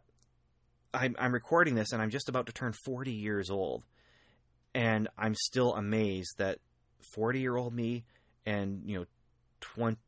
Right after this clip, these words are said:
or nineteen or twenty-year-old me, just, we both have connection to this material. But it's not the same one. It, it's slightly different.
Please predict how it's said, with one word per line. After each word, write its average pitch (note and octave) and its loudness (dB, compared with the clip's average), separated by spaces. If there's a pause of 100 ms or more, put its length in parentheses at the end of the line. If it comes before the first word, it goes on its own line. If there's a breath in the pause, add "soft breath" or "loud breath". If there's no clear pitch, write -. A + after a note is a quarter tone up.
(160)
or A2+ 0
nineteen A2+ 0
or G#2 0
twenty-year-old G2+ 0
me, F#2 -4 (680 soft breath)
just, A2 -6
we A2+ -4
both A#2 6
have G#2 -2
connection G2 -4
to G2 -10
this F#2 -10
material. F2+ -6 (1300 soft breath)
But C3 0
it's A#2+ -4
not D#3 2
the - -6
same A#2 4
one. D2+ -6
It, - -6
it's - -2
slightly C3 4
different. - -4